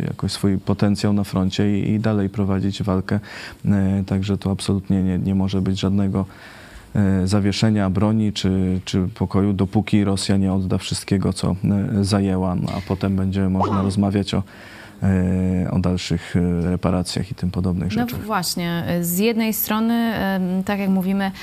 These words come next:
Speaker 2: ten sojusz Zachodu z Ukrainą jest słaby. O tym też poniekąd mówił, mm, generał Hodges, e, że tutaj Niemcy muszą się, e, bić w pierś, e,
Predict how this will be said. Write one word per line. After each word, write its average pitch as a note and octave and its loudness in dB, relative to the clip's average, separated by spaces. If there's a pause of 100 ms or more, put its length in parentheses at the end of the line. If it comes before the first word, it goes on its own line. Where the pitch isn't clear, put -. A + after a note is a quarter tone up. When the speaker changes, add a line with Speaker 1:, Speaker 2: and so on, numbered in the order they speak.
(240)
Speaker 2:
ten G3+ 0
sojusz A#3 0
Zachodu G3+ 0
z E3+ -2
Ukrainą A3+ 0
jest G#3 -2
słaby. F#3 0 (240)
O F3 -2
tym G3 -2 (280)
też - 0
poniekąd F#3+ 0
mówił, F#3+ 0 (600)
mm, F#3 2
generał G3 2
Hodges, F#3+ 0
e, F#3 0 (120)
że F3+ 2
tutaj F#3 0
Niemcy F#3+ 0
muszą F#3+ 0
się, F#3 -2
e, F3 0 (400)
bić G3 0 (120)
w - -8
pierś, G#3 0
e, G3 0